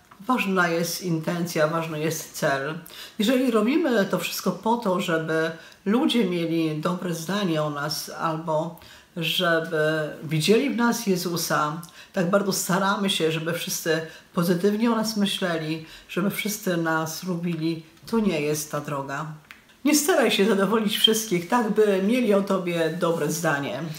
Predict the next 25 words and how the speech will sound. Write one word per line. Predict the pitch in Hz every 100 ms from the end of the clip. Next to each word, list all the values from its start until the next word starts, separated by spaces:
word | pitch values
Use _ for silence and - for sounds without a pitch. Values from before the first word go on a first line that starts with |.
| - - - -
bo | 190 214 202 202 196 196 196 - - -
to | -
jest | 392
po | 254
prostu | 233 - 202
niemożliwe. | 202 190 185 202 180 143 151 165 - - - -
A |
efekt | 294 302 254
będzie | 214 214 202
taki, | 233 233 233 190 175
że | 180
będziesz | 175 190 170 180 -
sfrustrowana, | - 254 254 247 208 196 185 165 160
zmęczona, | 156 - 196 190 180 180 180 165 151 156 - - -
niezadowolona | 247 233 190 185 170 165 165 160 160
i | 220
po | 208
prostu | 196 170 - 165 156
nieszczęśliwa, | 156 170 151 175 165 - 165 160 151
zawiedziona | 156 175 170 175 170 170 151 139
na |
pewno. | 151 156 156 131 160 185 - - - - - - - -
E, | 202 190 196
po | 196 240
pierwsze, | 254 302 302 - 160 160 170